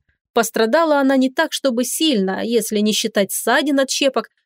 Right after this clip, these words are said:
синяков от магического отката и вставших дыбом волос,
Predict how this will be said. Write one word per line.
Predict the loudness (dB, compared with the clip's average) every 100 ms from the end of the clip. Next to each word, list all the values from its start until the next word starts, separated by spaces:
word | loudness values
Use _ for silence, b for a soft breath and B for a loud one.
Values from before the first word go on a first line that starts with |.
| _
синяков | -2 2 2 0 -2
от | 0
магического | 0 0 0 -4 -2 2 2
отката | 0 -2 0 0
и | -2
вставших | 0 0 0 -2 -2
дыбом | 0 0 2
волос, | 2 2 2 -2